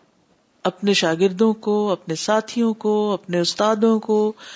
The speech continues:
اپنے مددگاروں کو۔ جو کوئی بھی نیکی کے راستے میں تعاونوا علی البر والتقوی کرے،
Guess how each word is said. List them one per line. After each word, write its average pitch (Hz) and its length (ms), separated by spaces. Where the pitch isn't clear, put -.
اپنے 208 280
مددگاروں 185 800
کو۔ 220 400
جو 262 300
کوئی 269 340
بھی 247 320
نیکی 247 400
کے 233 160
راستے 208 420
میں 208 160
تعاونوا 208 640
علی 196 100
البر 196 380
والتقوی 202 720
کرے، 302 220